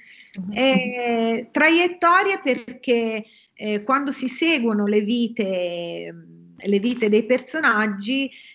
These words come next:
Speaker 2: eh, le si segue come se fossero stelle, quindi invece di chiamarsi capitolo si chiamano traiettoria.
Speaker 1: Grazie.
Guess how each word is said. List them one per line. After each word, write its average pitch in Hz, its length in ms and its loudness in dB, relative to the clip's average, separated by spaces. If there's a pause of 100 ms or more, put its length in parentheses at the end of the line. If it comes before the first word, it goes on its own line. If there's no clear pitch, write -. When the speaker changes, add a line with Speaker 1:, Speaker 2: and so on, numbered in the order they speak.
Speaker 2:
eh, 208 260 2
le 220 300 2
si 254 160 -2
segue 247 380 -2
come 202 180 -4
se 208 160 -8
fossero 202 420 -6
stelle, 190 720 -4
quindi 208 580 -2
invece 185 340 -4
di 196 100 -2
chiamarsi 190 500 -4
capitolo 202 500 0
si 202 160 -2
chiamano 165 560 -8
traiettoria. 170 1120 -4 (480)
Speaker 1:
Grazie. 202 500 -16